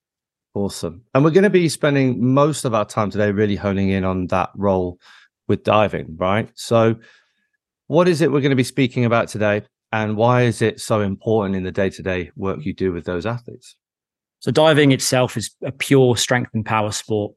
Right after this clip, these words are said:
Speaker 2: Um, I focus on three key moments with my divers. There's a takeoff, flight time, and entry, and they all have differing physical requirements.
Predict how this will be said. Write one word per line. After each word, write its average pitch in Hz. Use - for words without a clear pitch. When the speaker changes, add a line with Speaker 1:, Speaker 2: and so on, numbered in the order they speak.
Speaker 2:
Um, 101
I 117
focus 123
on 117
three 127
key 127
moments 123
with 120
my 117
divers. 131
There's 110
a 101
takeoff, 127
flight 123
time, 110
and 104
entry, 107
and 101
they 110
all 120
have 107
differing 123
physical 117
requirements. 131